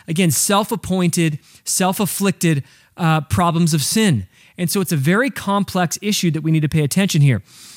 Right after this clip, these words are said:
Um, in a, an issue of Table Talk magazine produced by Ligonier Ministries, one theologian said, quote,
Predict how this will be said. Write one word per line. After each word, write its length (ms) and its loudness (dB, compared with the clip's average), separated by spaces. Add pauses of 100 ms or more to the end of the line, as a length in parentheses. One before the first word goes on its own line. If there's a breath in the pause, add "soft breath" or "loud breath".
(220 loud breath)
Um, 320 4 (380 loud breath)
in 480 2
a, 160 -4
an 100 2
issue 240 2
of 100 2
Table 280 0
Talk 280 2
magazine 560 2
produced 380 0
by 100 0
Ligonier 380 2
Ministries, 540 0 (280 loud breath)
one 220 0
theologian 460 2
said, 260 2
quote, 240 2